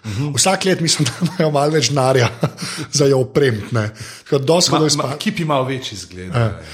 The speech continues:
Speaker 2: Pa že spet mi je, meni je všeč ta trikotnik, v bistvu Tyrion, Cersei, Jaime, ta ni, samo njihov odnos, ne,
Speaker 1: Mhm.
Speaker 2: mi je zelo fajn, ne, ker tle že spet, ko v bistvu tle Cersei izve, da je Jaime spustil Tyriona ven, ne.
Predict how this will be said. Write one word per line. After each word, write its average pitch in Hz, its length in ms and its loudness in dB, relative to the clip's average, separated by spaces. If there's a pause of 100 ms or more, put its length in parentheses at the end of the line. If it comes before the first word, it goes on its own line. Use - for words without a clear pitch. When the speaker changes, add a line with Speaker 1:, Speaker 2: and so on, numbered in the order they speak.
(320)
Speaker 2:
Pa 147 160 0
že 139 100 0
spet 247 260 -4
mi 208 80 2
je, 160 120 2
meni 175 220 2
je 208 40 4
všeč 175 380 2
ta 135 180 0
trikotnik, 143 640 -2
v 117 60 -4
bistvu 127 240 -2
Tyrion, 127 400 -2
Cersei, 123 420 0
Jaime, 117 460 -2
ta 135 180 0
ni, 143 160 4
samo 160 300 4
njihov 151 320 2
odnos, 117 400 -2
ne, 110 160 -2
Speaker 1:
Mhm. 151 120 -2 (400)
Speaker 2:
mi 123 120 -2
je 117 80 6
zelo 147 180 4
fajn, 131 300 2
ne, 113 120 0
ker 110 140 -6
tle 131 240 -2
že 123 100 0
spet, - 380 -4 (100)
ko 104 380 -4 (400)
v - 60 -20
bistvu 127 220 0
tle 143 160 2
Cersei 135 380 2
izve, 123 260 2
da 123 80 2
je 113 100 2
Jaime 123 260 2
spustil 117 380 -2
Tyriona 101 400 0
ven, 92 260 -2
ne. 87 140 -6